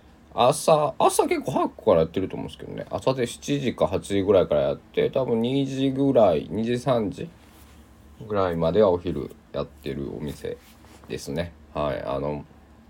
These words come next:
あれです。あの、できて、あの、なんか、料理を注文する形じゃなくて、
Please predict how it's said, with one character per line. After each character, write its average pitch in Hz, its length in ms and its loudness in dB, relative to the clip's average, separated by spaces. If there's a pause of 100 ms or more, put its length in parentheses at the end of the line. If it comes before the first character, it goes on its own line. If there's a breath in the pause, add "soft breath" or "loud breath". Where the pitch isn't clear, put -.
(400)
あ - 80 -6
れ 107 60 2
で 107 160 10
す。 98 140 2
あ 82 100 4
の、 73 320 0 (500 soft breath)
で 240 220 2
き - 80 -16
て、 139 200 2 (180)
あ 110 140 6
の、 107 220 4
な 123 80 4
ん - 40 0
か、 117 120 6 (320)
料 190 240 6
理 156 60 10
を 120 40 6
注 214 200 6
文 233 220 10
す 226 100 2
る - 80 4
形 196 260 6
じ 214 80 4
ゃ 160 60 6
な 135 140 4
く - 120 -18
て、 104 460 8